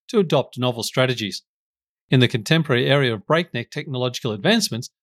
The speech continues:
teams that are slow to embrace digital strategies could find themselves at a pronounced disadvantage. By integrating hybrid strategies into their operations, companies can streamline their sales processes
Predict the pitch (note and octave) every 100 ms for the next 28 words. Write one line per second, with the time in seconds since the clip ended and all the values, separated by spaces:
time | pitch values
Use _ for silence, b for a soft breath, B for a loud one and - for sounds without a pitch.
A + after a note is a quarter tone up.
0 | _ _ - F3+ A3+ - A#3 G3 - D3
1 | C#3+ E3 F3+ B2 B2 B2 - C3+ A2+ A#2+
2 | A2 - - A3+ F#3+ A#2 A#2 - _ _
3 | - F#3 - E3+ A3 B3 - B2 B2 B2
4 | E3 F#3 F#3 F3+ C3 A#2+ A2 - A2 F#2+
5 | G#2 A#2+ A#2 F#2 - _ _ _ _ _
6 | _ - C3 E3 G3 C3 B2 A2+ C3+ B2
7 | A#2 - C#3+ D#3+ C#3+ B2 A2 F3+ G3 C3
8 | A#2+ B2 A2+ D3 G#3+ A2+ A#2+ - _ _
9 | - F#3 G#3+ D3+ B2 - C#3 - F#3 G3+
10 | A#2+ A#2 D#3 - B2+ A#2+ - G#3+ - A2
11 | - A2